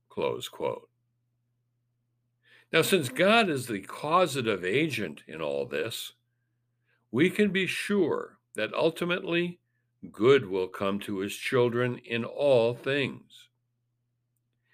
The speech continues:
We have an ex-, excellent example of this in the Old Testament account of the life of Joseph. In the book of Genesis,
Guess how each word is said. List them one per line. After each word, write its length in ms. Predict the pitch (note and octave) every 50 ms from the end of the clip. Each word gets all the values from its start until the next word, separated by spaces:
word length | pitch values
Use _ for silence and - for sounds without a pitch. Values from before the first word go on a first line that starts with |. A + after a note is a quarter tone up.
| _ _ - - _ _ _ _ -
We 140 | - G#3 A#3+
have 160 | B3+ C4+ B3+
an 80 | G3 C#3
ex-, 280 | B2+ B2+ B2+ - - - -
excellent 480 | - E3 G3+ G3 - - D#3+ D3 C3 A#2+
example 680 | G#2 F2+ F#2 F2 F#2+ A#2+ D3 F#3 G3 F#3+ - A#2+ G2+ F2+
of 180 | E2 D#2+ D2+
this 400 | D#2+ D#2+ F2 G#2 - - - - - _ _
in 160 | A#2+ B2 A#2+
the 100 | A#2 A#2
Old 400 | A#2+ - C3 D3 E3+ F3+ F3 -
Testament 640 | - - D#3 D#3+ C#3 - - - C3 B2 B2 A#2+ -
account 560 | G#2+ F#2+ - - - A#2+ G2+ F2 F2 - _ _ _ _ _ _ _ _ _ _ _
of 160 | - E2 E2 -
the 120 | D#3+ C3+
life 400 | A#2+ G#2+ F2 D#2 D#2 D#2 - -
of 160 | G2+ F#2+ -
Joseph. 680 | - - A#2+ G#2 G2+ F#2+ - - C2+ B1+ - _ _ _ _ _ _ _ _ _ _ _ _ _ _ _ _ _ _ _ _ _ _ _ _ _ _ _ _ _ _ _ _ _ _ _ _ _ _ _ _ _ _ -
In 120 | A#3+ B3+
the 40 | B3
book 220 | G3+ G#3 G#3 F3+
of 140 | F#3+ F3+ D3
Genesis, 880 | B2+ B2+ C#3 C3+ B2+ B2+ A#2+ - - - D#2+ D#2 - - - - -